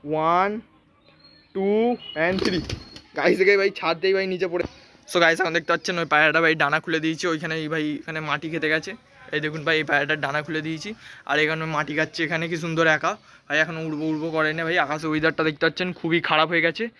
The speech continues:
আর এই টাইমে ভাই পায়রার ডানা খুলে দিয়েছি, এই যদি ভাই ওড়ে আকাশের দিকে ভাই অন্য জায়গায় চলে। So guys দেখতে পাচ্ছেন যে এই পায়রাগুলোর ভাই ডানা খুলে দিয়েছি, এই পায়রাটার একটা ডানা খুলে দিয়েছি, ও ভাই ওড়ে নে। কিন্তু আর একটা ভাই, আর একটা পায়রার ডানা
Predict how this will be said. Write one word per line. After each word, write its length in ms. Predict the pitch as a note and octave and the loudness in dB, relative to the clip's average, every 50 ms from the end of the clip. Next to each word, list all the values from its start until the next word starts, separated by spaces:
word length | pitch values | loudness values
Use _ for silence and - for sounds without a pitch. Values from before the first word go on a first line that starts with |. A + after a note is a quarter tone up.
| - - - - - - | -20 -20 -20 -20 -14 -8
আর 80 | - C#3+ D3 | -6 -4 -2
এই 60 | D#3 D#3 D3 | -2 -2 0
টাইমে 260 | D#3 D3+ D3+ D#3 D#3+ D#3 D#3 | -2 -2 -2 -2 -2 -2 -2
ভাই 100 | D#3+ D#3+ D3+ - | -2 -2 -2 0
পায়রার 280 | C#3+ C#3+ D3+ D3+ D#3 D#3+ D#3 | 2 2 2 2 2 2 2
ডানা 160 | D3 C#3+ D#3 D#3+ D#3+ | 2 2 2 0 0
খুলে 140 | E3 E3 D#3+ D#3 | -2 -2 -2 -2
দিয়েছি, 260 | E3 E3 D#3+ - A3 A3+ - - - - - - | -2 -4 -4 -6 -10 -10 -12 -18 -20 -18 -10 -6
এই 60 | D3 D#3 | -4 -2
যদি 140 | E3 E3 D#3+ E3+ | -2 0 2 2
ভাই 100 | F3 F3+ F3 - D#3+ | 4 2 2 2 2
ওড়ে 160 | E3 E3+ F3+ F#3 D#3+ | 2 4 6 6 4
আকাশের 320 | D3+ D#3 E3+ - - E3+ D#3+ D#3+ | 4 2 -2 -4 -6 -8 -8 -8
দিকে 200 | F3 E3 F#3+ G3+ A3+ G#3+ G3+ | -10 -8 -8 -8 -8 -8 -10
ভাই 120 | F3+ G3+ A3 - _ _ _ _ _ _ _ _ _ _ - | -10 -10 -12 -14 _ _ _ _ _ _ _ _ _ _ -12
অন্য 160 | D#3 E3+ E3+ E3+ E3 D#3+ | -8 -6 -4 -2 0 2
জায়গায় 200 | E3 D#3+ E3 D#3+ - | 2 2 2 0 2
চলে। 160 | E3+ E3 E3+ - - - - - - - - - - - | 2 2 2 0 -2 -6 -20 -20 -20 -20 -20 -18 -10 -2
So 60 | - E3 | 2 2
guys 160 | E3+ F3 F3+ F3 | 4 4 4 2
দেখতে 140 | F3 D#3 F3 | 0 0 0
পাচ্ছেন 180 | F3 D#3+ G3 F#3 F3 | -2 0 0 0 2
যে 40 | E3+ | 2
এই 40 | E3 D#3 | 4 4
পায়রাগুলোর 400 | D#3+ D#3+ E3 E3 E3+ E3+ E3+ F3 E3+ F3 | 4 6 4 4 2 0 -2 0 2 2
ভাই 80 | E3+ E3+ E3 D#3 D3 | 0 0 -2 -2 -2
ডানা 160 | D#3 D3+ E3 E3 | -2 -2 -2 -2
খুলে 140 | E3 F3+ E3+ E3+ | -4 -6 -6 -4
দিয়েছি, 120 | F3 F#3 F3 E3 | -2 -2 -2 0
এই 60 | D#3+ D#3+ | 0 2
পায়রাটার 320 | D#3 D3+ D#3 D#3 E3 E3+ E3 D#3+ | 4 4 4 4 4 2 2 2
একটা 140 | - - E3+ E3 | 0 -4 -4 -2
ডানা 160 | E3+ E3 F3 F3 - | -2 -2 -2 -4 -4
খুলে 160 | G3 F3+ F3 E3+ | -4 -4 -2 -2
দিয়েছি, 260 | F3+ F3+ D#3+ - A3+ B3 B3 - - - - - - - | -4 -6 -6 -6 -8 -8 -10 -12 -18 -20 -20 -18 -10 -4
ও 20 | D3+ D#3 | 2 4
ভাই 120 | E3 E3+ E3 D#3+ D#3+ | 4 6 6 4 4
ওড়ে 160 | E3+ E3+ E3+ E3+ F#3 | 4 4 4 4 2
নে। 80 | G#3+ A#3 - - - F4 - - _ _ _ _ _ _ _ - | 0 0 -2 -8 -18 -20 -20 -20 _ _ _ _ _ _ _ -12
কিন্তু 280 | F3+ E3+ F3 F3 F3 F#3+ F#3+ F#3 F#3 F3+ - D3 | -12 -10 -6 -2 0 2 4 4 4 2 4 4
আর 80 | D#3 E3 F3 F3 | 4 4 4 2
একটা 160 | - - F#3+ F3+ | 0 -2 -2 0
ভাই, 140 | F3+ F3 F3 E3+ E3+ E3 D#3 D3+ - _ - - - _ - - | 2 2 2 2 0 -2 -4 -6 -10 _ -20 -20 -20 _ -2 0
আর 60 | D3+ E3 | 0 2
একটা 120 | D#3+ - F#3+ F#3 | 2 2 4 6
পায়রার 240 | F#3 F#3 F#3 F#3 F3+ E3+ | 6 6 6 4 4 4
ডানা 160 | E3+ E3+ F3+ | 4 4 4